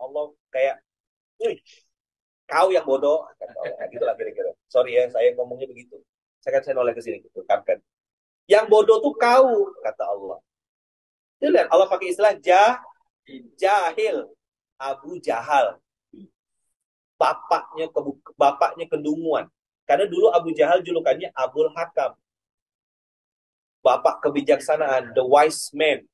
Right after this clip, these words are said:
of Makkah. Bapak kebijaksanaan. Sama Rasulullah diajarkan dakwah, dikasih tahu Islam. Ndak mau terima, padahal hatinya nerima, mulutnya nolak karena gengsi. "Masa aku ngambil ilmu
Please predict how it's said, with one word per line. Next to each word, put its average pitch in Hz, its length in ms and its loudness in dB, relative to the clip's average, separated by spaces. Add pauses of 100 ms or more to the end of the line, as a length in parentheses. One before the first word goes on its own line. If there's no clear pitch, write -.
(200)
of 135 200 2 (120)
Makkah. - 480 -10 (1120)
Bapak - 400 0
kebijaksanaan. 117 880 -6 (560)
Sama 165 280 2
Rasulullah 196 600 4 (200)
diajarkan 156 840 -4
dakwah, 190 400 0
dikasih 123 400 -8
tahu 170 200 -2
Islam. 170 360 -8 (360)
Ndak 190 200 0
mau 214 160 -6
terima, 226 400 -8
padahal 170 320 -4
hatinya 190 560 -10 (1040)
nerima, 269 560 -2
mulutnya 208 480 -4
nolak 196 440 -2 (120)
karena 151 320 -12
gengsi. 147 560 -10
"Masa 170 320 -2
aku 160 240 -8 (400)
ngambil 147 400 0
ilmu 143 240 -2